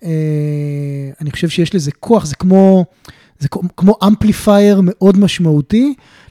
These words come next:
לתהליך, נקרא לו יותר סטנדרטי של, של התפתחות אישית.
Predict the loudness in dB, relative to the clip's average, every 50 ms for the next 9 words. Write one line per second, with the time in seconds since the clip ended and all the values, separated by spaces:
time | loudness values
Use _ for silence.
0 | _ -6 -4 -2 -2 -2 0 2 2 2 2 0 -4 -4 -6 -10 -12 -14 -14 -8
1 | -6 -4 -2 -2 -2 -2 -2 -4 -4 -6 -6 -6 -6 -2 0 0 0 0 0 -2
2 | -4 -4 -2 -2 -2 -2 -4 -6 -10 -6 -6 -4 -6 -6 -8 -8 -6 -4 -4 -2
3 | -4 -6 -6 -6 -12 -12 -14 -16 _ _